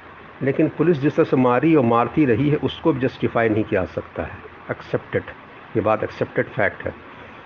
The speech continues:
लेकिन, अ, उसके बाद जब बहुत हंगामा हुआ, वायलेंस हुआ, तो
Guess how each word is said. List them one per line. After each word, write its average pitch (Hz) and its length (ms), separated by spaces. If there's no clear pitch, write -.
लेकिन, 117 480
अ, 117 540
उसके - 280
बाद 131 500
जब 151 200
बहुत 143 260
हंगामा 107 400
हुआ, 101 300
वायलेंस 104 500
हुआ, 98 140
तो - 120